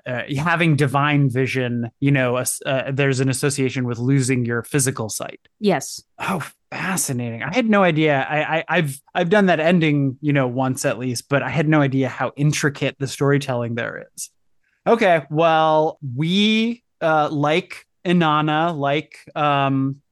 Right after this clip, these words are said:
Speaker 1: Iza-, uh, Nagi, uh, we have to come out of the underworld. So we, we leave this, uh, uh, the serpent's resting place, this divine home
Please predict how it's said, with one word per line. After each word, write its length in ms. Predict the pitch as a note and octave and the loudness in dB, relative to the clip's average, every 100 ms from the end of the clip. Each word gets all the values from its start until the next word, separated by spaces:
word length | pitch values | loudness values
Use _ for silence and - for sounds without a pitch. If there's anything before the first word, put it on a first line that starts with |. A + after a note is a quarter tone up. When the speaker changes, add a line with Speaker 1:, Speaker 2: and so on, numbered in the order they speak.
| - | -4
Speaker 1:
Iza-, 800 | E3 D3+ D#3 D3+ D3 C#3+ C#3+ C#3+ | -2 0 2 2 2 2 0 -2
uh, 400 | D3 C#3 C3+ C3 | -4 -4 -2 -2
Nagi, 680 | C#3+ D#3 D#3+ D#3+ B2 A#2+ C#3 _ _ | 0 2 2 0 -4 -6 -8 _ _
uh, 160 | C#3 C3+ | -4 -2
we 160 | C3 E3 | 0 -2
have 420 | E3 F3 E3 - | -2 -4 -4 -8
to 600 | - D#3+ D3 C#3+ C#3+ C#3 _ _ - | -4 0 2 2 0 -2 _ _ -12
come 280 | - F3 E3 | -2 -2 0
out 240 | D3 D#3 | 0 0
of 140 | C#3 A#2 | 0 -2
the 100 | C3 | -4
underworld. 600 | C3+ B2+ B2 A2+ F2+ - | -2 -4 -4 -10 -14 -10
So 160 | - | -2
we, 440 | C#3+ C#3+ C#3+ C#3 C#3 _ _ | 2 4 4 2 -2 _ _
we 160 | C#3 D#3 | -2 0
leave 440 | C#3 F3 A3 F3+ F3 | 2 2 2 0 2
this, 580 | F#3+ F#3+ - - - - | 4 6 2 -4 -6 -6
uh, 180 | D#3+ D#3 | -2 0
uh, 200 | C3+ D3+ | 2 2
the 120 | C#3 C#3+ | 2 0
serpent's 500 | - E3+ D3 E3 D3 | 0 0 2 -2 0
resting 400 | C#3 - C#3+ C3 | -2 0 -2 0
place, 300 | C3+ C3 - | -2 -2 -4
this 160 | C3+ | -4
divine 420 | - C3 C3+ C#3 | -2 0 0 0
home 480 | D3 A#2+ G#2+ G#2+ C#3+ | -2 -4 -6 -8 -10